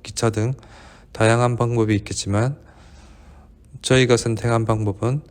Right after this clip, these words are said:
페리를 이용하는 것입니다. 어, 포트 임페리얼에서 맨하탄 미드타운까지 운행하는 페리를 이용하고 있는데요. 운행 시간표와 가격 등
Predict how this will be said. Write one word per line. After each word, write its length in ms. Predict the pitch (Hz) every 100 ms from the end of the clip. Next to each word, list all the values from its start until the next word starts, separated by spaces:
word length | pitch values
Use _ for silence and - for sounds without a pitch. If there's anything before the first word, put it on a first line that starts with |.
| - - -
페리를 520 | 139 127 120 127 127
이용하는 440 | 117 110 110 110
것입니다. 560 | 95 - 92 85 85 - - - - - - - - - - - - - - - - - - -
어, 80 |
포트 480 | 101 - 175 - 175
임페리얼에서 1700 | 139 123 143 131 131 123 120 117 - - - 113 98 110 120 151 - - -
맨하탄 520 | 110 120 120 - 120
미드타운까지 920 | 107 107 - - 135 123 - 104 - 104
운행하는 600 | 104 110 110 110 107 107 - - - - -
페리를 440 | - 127 120 117 110
이용하고 360 | 107 110 107
있는데요. 640 | 98 95 92 104 113 - - - _ - - - - - -
운행 560 | - 117 123 127 131 135
시간표와 880 | - 147 147 135 127 113 110 110 110
가격 480 | 110 110 110 -
등 380 | - 110 117 135